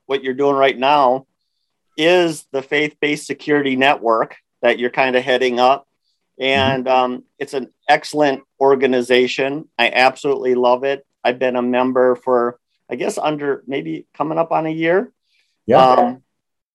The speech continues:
Speaker 1: great
Speaker 2: No,
Speaker 1: organization.
Speaker 2: no, I tried to get you to become a member right at the first, Chris. We,
Speaker 1: <laughs>
Speaker 2: we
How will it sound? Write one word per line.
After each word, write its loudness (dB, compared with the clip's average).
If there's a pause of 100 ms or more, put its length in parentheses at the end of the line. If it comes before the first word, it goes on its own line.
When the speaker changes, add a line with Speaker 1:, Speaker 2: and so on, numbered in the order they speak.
(440)
Speaker 1:
great 0
Speaker 2:
No, -6
Speaker 1:
organization. 4
Speaker 2:
no, 10
I 10
tried 6
to 2
get 4
you 4
to -4
become 2
a 0
member 2
right 4
at -2
the -6
first, -2
Chris. -6 (520)
We, 2
Speaker 1:
<laughs> -4
Speaker 2:
we -2